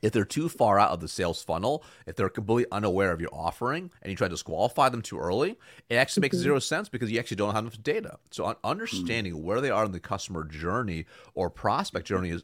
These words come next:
Speaker 1: absolutely vital to know when to actually properly disqualify. Otherwise, you might just disqualify people who actually would be really great prospects. They're just,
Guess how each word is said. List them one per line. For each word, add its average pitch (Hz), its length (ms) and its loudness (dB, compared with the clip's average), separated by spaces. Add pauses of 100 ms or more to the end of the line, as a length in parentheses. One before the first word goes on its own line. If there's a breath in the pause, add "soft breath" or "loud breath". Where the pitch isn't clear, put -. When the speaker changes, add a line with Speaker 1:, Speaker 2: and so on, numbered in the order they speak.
(120)
Speaker 1:
absolutely 131 680 -2
vital 80 580 2 (200 loud breath)
to 113 100 -4
know 104 180 4
when 101 240 4
to 98 60 2
actually - 180 -6
properly 85 260 -2
disqualify. 73 720 -4
Otherwise, 98 560 4 (300 loud breath)
you 95 120 -4
might 107 140 2
just - 180 -6
disqualify 95 500 0
people 90 680 -4 (180 soft breath)
who 98 600 -2 (400)
actually 107 320 2
would 160 120 6
be 160 100 4
really 110 160 6
great 95 160 -2
prospects. 147 420 -2
They're 120 200 4
just, 117 280 0